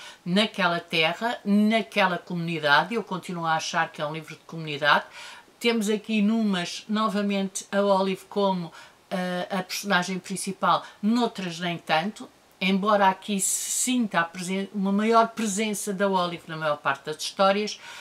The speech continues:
mas a verdade é que esta Olive é uma Olive que tenta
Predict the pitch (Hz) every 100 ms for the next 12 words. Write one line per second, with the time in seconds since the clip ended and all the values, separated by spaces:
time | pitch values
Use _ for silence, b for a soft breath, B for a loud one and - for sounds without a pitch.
0 | B B 220 247 240 220 208 196 190 196
1 | - 208 208 - 208 - 208 - 214 208
2 | 208 196 - 202 202 196 196 196 202 202
3 | - 294 - 214 202 208 208